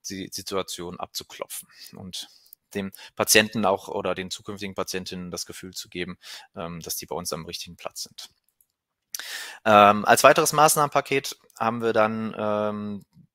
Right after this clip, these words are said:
die Maßnahmen zur Stärkung einer vertrauensfördernden und wertschätzenden Beziehungsgestaltung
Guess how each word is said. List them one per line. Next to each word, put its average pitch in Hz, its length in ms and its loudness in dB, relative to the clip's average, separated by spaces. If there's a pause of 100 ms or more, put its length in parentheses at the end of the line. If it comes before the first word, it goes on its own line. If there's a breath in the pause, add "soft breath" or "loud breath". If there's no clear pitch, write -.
(360)
die 101 320 -8
Maßnahmen 110 440 4
zur 110 80 -10
Stärkung 107 400 -2
einer 101 240 -2
vertrauensfördernden 104 840 -4
und 92 120 -14
wertschätzenden 98 560 -6
Beziehungsgestaltung 135 1040 -4